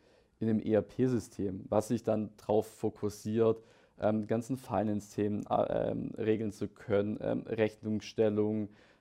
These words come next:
ähm, zum Teil aber auch, ähm, Wareneingänge und Co. Also das sollte man bitte nie in, in einer, in einer Online-Shop-Software, ich nenne es jetzt wirklich mal Online-Shop-Software ganz hart,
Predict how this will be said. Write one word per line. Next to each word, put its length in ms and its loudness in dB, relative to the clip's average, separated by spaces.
ähm, 640 4
zum 180 -2
Teil 260 4
aber 220 6
auch, 380 0
ähm, 180 -4
Wareneingänge 720 0
und 120 -4
Co. 300 -6
Also 160 4
das 140 4
sollte 260 8
man 280 4
bitte 360 2
nie 240 2
in, 220 -2
in 200 -2
einer, 200 6
in 120 0
einer 340 4
Online-Shop-Software, 1040 2
ich 80 -2
nenne 100 -2
es 80 -6
jetzt 120 -6
wirklich 200 -2
mal 100 0
Online-Shop-Software 840 -2
ganz 220 -4
hart, 160 -2